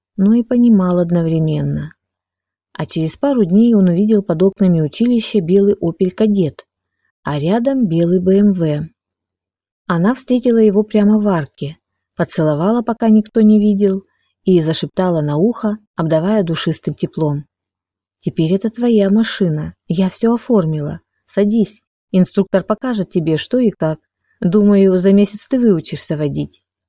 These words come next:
А он-то думал, что такое случается только во французских романах. С каждым днём его жизнь наполнялась новым смыслом.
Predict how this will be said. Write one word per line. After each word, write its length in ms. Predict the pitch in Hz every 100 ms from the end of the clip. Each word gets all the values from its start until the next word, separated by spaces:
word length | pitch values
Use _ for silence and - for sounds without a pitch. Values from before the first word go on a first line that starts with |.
| _ _ _ _ _ -
А 180 | 170 175
он-то 320 | 220 220 214
думал, 280 | 208 202 190
что 160 | 202
такое 300 | 190 180 196
случается 600 | 180 185 - 208 202 175
только 280 | - 185 170
во 80 | 165
французских 640 | 165 165 - 175 - -
романах. 580 | 156 147 156 151 147 _ _ _ _ _ _
С 120 | - -
каждым 400 | 277 254 240 208
днём 180 | 233
его 220 | 220 175 170
жизнь 220 | 180 170
наполнялась 640 | 156 165 160 160 156 -
новым 260 | 165 160 156
смыслом. 600 | - 160 147 - 151